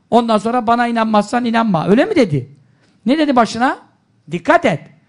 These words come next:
Bukhari'de geçiyor. Bukhari'de. Hirakle yazılan mektup.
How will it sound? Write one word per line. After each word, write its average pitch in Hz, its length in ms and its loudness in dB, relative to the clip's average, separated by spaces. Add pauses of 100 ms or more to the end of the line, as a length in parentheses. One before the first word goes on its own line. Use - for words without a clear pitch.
(500)
Bukhari'de 247 600 4
geçiyor. 180 500 2
Bukhari'de. 208 680 2 (320)
Hirakle 233 360 4
yazılan 220 460 0
mektup. 311 420 -2